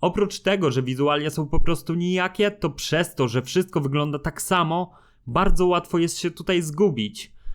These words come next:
Mimo że nie było to moje pierwsze przejście Fira, błąkałem się po lokacjach, szukając tego jednego pomieszczenia, w którym będzie jakiś przycisk albo skrzynka, na którą mogę wskoczyć i pójść dalej.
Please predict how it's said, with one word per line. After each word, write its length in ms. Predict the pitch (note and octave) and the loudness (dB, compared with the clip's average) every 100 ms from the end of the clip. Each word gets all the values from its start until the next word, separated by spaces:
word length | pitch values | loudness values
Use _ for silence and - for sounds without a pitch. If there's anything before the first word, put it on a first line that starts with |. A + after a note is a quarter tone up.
| - _ _ _ _ - | -8 _ _ _ _ -6
Mimo 280 | C#3 G#3 A3 | -2 0 2
że 120 | F#3+ | 0
nie 120 | G#3 | 0
było 280 | G3 G#3+ G#3+ | 2 4 4
to 120 | G3 | 2
moje 200 | D#3+ C#3 | 0 0
pierwsze 500 | C3 C3 C#3+ D#3 - | 0 0 0 0 -6
przejście 420 | C3 - B2+ - B2+ | -4 -2 -4 -4 -8
Fira, 380 | D3+ D#3+ E3+ | -2 -2 -2
błąkałem 640 | E3 C#3+ D3+ C#3 D#3 D#3+ C3+ | -2 -2 -2 -2 -2 -2 -2
się 140 | C#3 | -4
po 100 | C3 | -2
lokacjach, 500 | A#2+ C3 D3 C#3+ - | -2 0 -4 -4 -6
szukając 520 | C3+ C3 C3+ C3 - | -6 -4 -4 -4 -6
tego 300 | - D3 D3+ | -2 0 2
jednego 400 | C#3+ C3 C#3 C#3 | 2 2 0 -2
pomieszczenia, 640 | C3+ C#3+ C3 - D3 E3 | -2 0 -2 -2 -2 -2
w 60 | E3 | -4
którym 320 | - C#3+ C#3 | -6 -4 -2
będzie 360 | C3+ D3+ C3+ C#3+ | 0 -2 0 0
jakiś 420 | C3 D3 D3 C3+ | 0 -2 -6 -10
przycisk 680 | - - D3+ D3+ C#3+ C3 - | -12 -6 -6 -6 -8 -10 -4
albo 260 | A#2+ A#2 C3 | -2 -2 -6
skrzynka, 540 | - - C#3+ D#3+ D3 | -8 -6 -4 -2 -2
na 100 | C3 | -4
którą 280 | - B2+ C3 | -4 -2 -2
mogę 240 | B2 B2 | -2 -4
wskoczyć 540 | B2 - C3+ C3 C3+ C3+ | -6 -4 -2 -2 -6 -10
i 40 | |
pójść 280 | C3+ C3 A#2 | -4 -4 -4
dalej. 540 | C3+ C3+ A2+ G#2 G2+ | -2 0 0 -2 -6